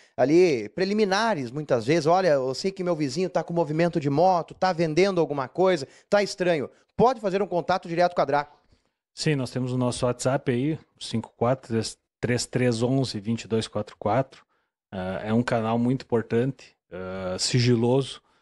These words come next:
Speaker 2: e que tem nos trazido várias informações aí muito importantes.
Speaker 1: Agradeço a entrevista rápida do delegado Diogo Ferreira, ele que está, ah, organizando toda a semana dessas equipes da Draco aqui de Passo Fundo e, claro,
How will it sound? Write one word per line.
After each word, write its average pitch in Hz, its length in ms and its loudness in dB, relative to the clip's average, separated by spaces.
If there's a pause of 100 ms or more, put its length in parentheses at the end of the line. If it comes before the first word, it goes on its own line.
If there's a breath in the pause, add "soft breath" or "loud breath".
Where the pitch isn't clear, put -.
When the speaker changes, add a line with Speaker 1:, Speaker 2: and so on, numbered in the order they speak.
(320)
Speaker 2:
e 113 140 -6
que 131 560 0
tem 139 160 0
nos 143 180 -4
trazido 131 440 -2
várias 123 340 0
informações 117 760 -2
aí 117 340 0
muito 131 400 0
importantes. 117 680 -4 (560)
Speaker 1:
Agradeço 185 380 4
a 160 40 -2
entrevista 143 500 0
rápida 151 440 0
do 131 60 -4
delegado 139 460 0
Diogo 135 240 0
Ferreira, 147 400 2
ele 151 100 2
que - 120 -16
está, 147 340 2 (280 soft breath)
ah, 127 200 2
organizando 143 640 0
toda 190 320 2
a - 20 -4
semana 151 440 0
dessas 131 280 0
equipes 139 320 0
da 117 140 2
Draco 131 480 0 (180 soft breath)
aqui 113 240 -4
de - 80 -10
Passo - 280 -2
Fundo 226 180 -2
e, 226 60 -4
claro, 156 320 2